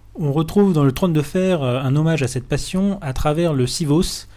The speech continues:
qui est un jeu pratiqué à Dorne et dans les cités libres, ainsi que par Tyrion.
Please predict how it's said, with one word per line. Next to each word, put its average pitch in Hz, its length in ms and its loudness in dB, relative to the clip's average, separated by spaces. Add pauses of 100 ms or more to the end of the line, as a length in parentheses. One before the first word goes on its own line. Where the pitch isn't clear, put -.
(220)
qui - 120 -6
est 127 100 -4
un 147 60 2
jeu 175 140 4
pratiqué 160 380 -2
à 147 60 2
Dorne 170 260 4
et 135 60 2
dans 127 100 0
les 123 60 0
cités - 260 -4
libres, 156 360 -2
ainsi 147 260 -8
que 160 100 -6
par 139 220 -8
Tyrion. 117 320 -10